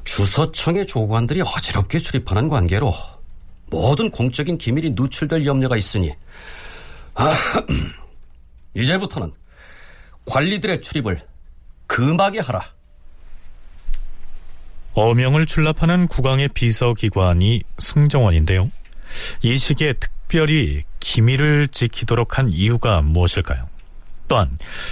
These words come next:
Speaker 2: 연산군은 무엇 때문에 주서청의 다른 관리들의 출입을 통제하라고 명했던 것일까요? 이근호 교수와 오종록 교수의 얘기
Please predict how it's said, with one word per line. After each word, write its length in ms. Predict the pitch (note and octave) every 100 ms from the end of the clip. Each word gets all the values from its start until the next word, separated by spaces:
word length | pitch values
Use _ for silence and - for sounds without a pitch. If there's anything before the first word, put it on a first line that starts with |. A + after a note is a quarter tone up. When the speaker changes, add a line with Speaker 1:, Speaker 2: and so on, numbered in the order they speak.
| -
Speaker 2:
연산군은 800 | G#2+ A#2+ B2+ F#3 A3 A3+ F3+ G#2
무엇 260 | D#2 G#2 -
때문에 500 | D3+ G2+ F#2 D2 - - - - - -
주서청의 720 | - B2+ D3+ D3 - D3 C#3+ -
다른 340 | - A#2+ D3
관리들의 520 | C#3 C3 B2+ A#2+ B2 B2
출입을 380 | - - A#2 B2 -
통제하라고 960 | - E3 D#3+ D3 C3 A2+ F#2 F#2 D2+ -
명했던 440 | G2+ F2+ D#2+ F2+
것일까요? 440 | G2+ - D#2 C2+ C2 - - - - - - - - - - -
이근호 440 | G#2+ A2+ C3 E3 F3+
교수와 500 | E3 D#3 - D2 - - - - -
오종록 520 | B2 D3 D#3 D#3+ E3
교수의 400 | D#3 D3+ D3+ B2+
얘기 240 | A2+ F#2+